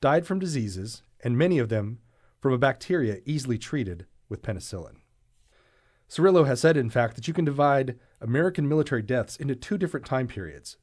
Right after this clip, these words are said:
the disease era, which ran from seventeen seventy-five to nineteen eighteen,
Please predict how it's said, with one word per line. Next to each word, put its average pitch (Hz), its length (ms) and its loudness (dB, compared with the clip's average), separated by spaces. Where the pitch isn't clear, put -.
the 104 60 -12
disease 110 440 -4
era, 151 360 2
which 104 200 -8
ran 117 160 0
from 98 160 -10
seventeen 123 420 -4
seventy-five 113 640 -4
to 95 80 -8
nineteen 107 400 -6
eighteen, 95 440 -6